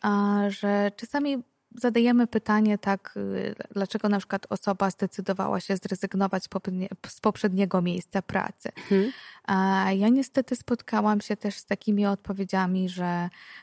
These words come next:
Speaker 1: miałem dosyć swojego szefa, tak, y, albo na przykład nie mogłam się dogadać ze swoją koleżanką z zespołu.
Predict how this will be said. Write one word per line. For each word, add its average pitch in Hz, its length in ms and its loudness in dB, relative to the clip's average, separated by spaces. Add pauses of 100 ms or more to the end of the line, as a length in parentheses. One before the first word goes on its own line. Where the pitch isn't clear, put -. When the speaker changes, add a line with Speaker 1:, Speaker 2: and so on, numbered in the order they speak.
Speaker 1:
miałem 240 280 6
dosyć 196 320 2
swojego 180 400 0
szefa, 180 720 -2 (460)
tak, - 460 -2
y, 190 40 -4 (440)
albo 185 300 0
na 185 120 0
przykład - 280 -6
nie 247 100 4
mogłam 254 380 4
się 240 160 -2
dogadać 202 600 0
ze 190 120 -8
swoją 208 300 0
koleżanką 208 680 2
z 190 40 -2
zespołu. 190 680 0